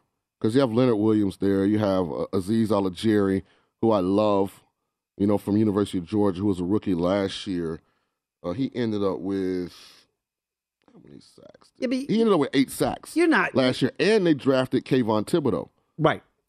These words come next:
Speaker 2: They had a great draft
Speaker 1: So
Speaker 2: on
Speaker 1: when you
Speaker 2: paper.
Speaker 1: put those three guys together,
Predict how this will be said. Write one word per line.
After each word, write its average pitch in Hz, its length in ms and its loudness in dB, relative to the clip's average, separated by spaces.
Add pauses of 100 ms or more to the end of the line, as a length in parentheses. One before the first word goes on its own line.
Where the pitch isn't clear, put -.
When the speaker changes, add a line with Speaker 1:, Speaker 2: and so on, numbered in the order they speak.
Speaker 2:
They 226 120 6
had 262 80 4
a 196 60 0
great 175 240 4
draft 151 240 4
Speaker 1:
So 131 440 4
Speaker 2:
on 139 180 2
Speaker 1:
when 156 160 8
you 156 80 8
Speaker 2:
paper. - 100 -2
Speaker 1:
put 196 180 4
those 165 220 2
three 135 200 2
guys 123 300 2
together, 113 640 2